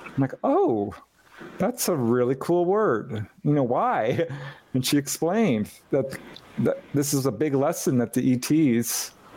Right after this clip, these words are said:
told her, that there's symmetry to life throughout the universe. Not only life, the structure of the universe itself, energy. 'Cause if you look at it at a subatomic level, we have, you know,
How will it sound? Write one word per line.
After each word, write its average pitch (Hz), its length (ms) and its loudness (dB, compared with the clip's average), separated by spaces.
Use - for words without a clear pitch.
told 180 300 -2
her, 104 220 0
that 110 160 0
there's 123 180 2
symmetry 147 640 0
to 143 160 -4
life 139 560 0
throughout 127 300 0
the 139 80 0
universe. 127 520 0
Not 147 120 0
only 147 140 0
life, 123 440 0
the - 80 -6
structure - 520 0
of 107 100 2
the 110 60 4
universe 110 340 0
itself, 117 580 -4
energy. 135 580 0
'Cause 120 140 0
if 123 180 0
you 127 60 2
look 139 160 0
at 135 60 0
it 117 40 2
at 110 40 4
a 107 80 0
subatomic 127 600 -2
level, 120 560 -2
we 120 100 0
have, 113 400 0
you 113 80 2
know, 107 340 0